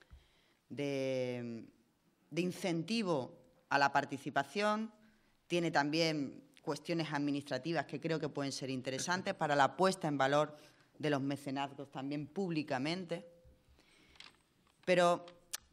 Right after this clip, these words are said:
lo que creo que la mesa, por, por terminar, eh, pone, valga la redundancia, encima de la mesa,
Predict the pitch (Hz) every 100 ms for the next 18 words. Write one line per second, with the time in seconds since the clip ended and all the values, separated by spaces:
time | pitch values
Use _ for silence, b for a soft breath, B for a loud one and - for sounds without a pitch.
0 | - 170 165 180 170 156 - 214 240 285
1 | 269 262 240 240 233 - 214 202 190 -
2 | 185 170 175 175 185 185 190 - _ _
3 | _ _ _ _ _ _ _ _ _ -
4 | _ 147 151 151 147 - _ _ _ -
5 | - - _ _ _ 160 - - 180 185
6 | 170 165 165 165 156 151 147 151 160 151
7 | 143 170 160 147 139 151 165 190 185